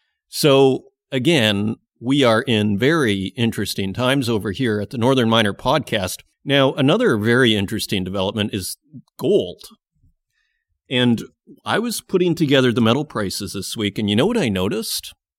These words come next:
Everything down except for gold, including silver.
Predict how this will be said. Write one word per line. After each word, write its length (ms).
Everything 500
down 400
except 320
for 120
gold, 480
including 760
silver. 580